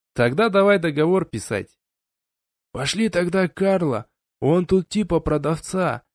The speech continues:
За пятьдесят он еще и сделку заверит и сам все оформит. Это рядом, в этом же здании, но вход с торца».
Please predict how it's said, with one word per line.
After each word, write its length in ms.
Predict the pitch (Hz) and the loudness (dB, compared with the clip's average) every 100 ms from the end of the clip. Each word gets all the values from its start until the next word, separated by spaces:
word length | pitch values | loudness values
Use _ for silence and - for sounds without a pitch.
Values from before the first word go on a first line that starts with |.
| _ | _
За 220 | 113 127 139 | -2 0 0
пятьдесят 560 | 175 190 - 202 185 | -2 -4 0 0 0
он 80 | 160 | -2
еще 300 | 165 - 185 | -2 -2 -2
и 80 | 185 | -2
сделку 420 | 151 185 170 143 | 0 -2 0 -2
заверит 540 | 131 139 165 143 117 139 | -2 0 2 0 -2 -4
и 60 | |
сам 280 | 139 175 185 | -4 -2 -4
все 260 | - 185 190 | -2 0 0
оформит. 600 | 165 180 160 135 - _ _ _ _ - | 0 0 0 -2 -8 _ _ _ _ -2
Это 240 | 113 147 | 0 2
рядом, 440 | 160 151 131 123 - - | 2 2 0 -6 -12 -6
в 120 | 123 | -2
этом 260 | 160 170 170 | -2 -2 -2
же 160 | 180 | -2
здании, 580 | 165 180 175 165 156 143 _ | -2 -2 -2 -2 -4 -8 _
но 200 | 117 131 | -6 -4
вход 280 | 147 202 208 | -4 0 0
с 60 | - | 0
торца». 540 | 139 156 - 147 156 | -6 -6 -4 -4 -4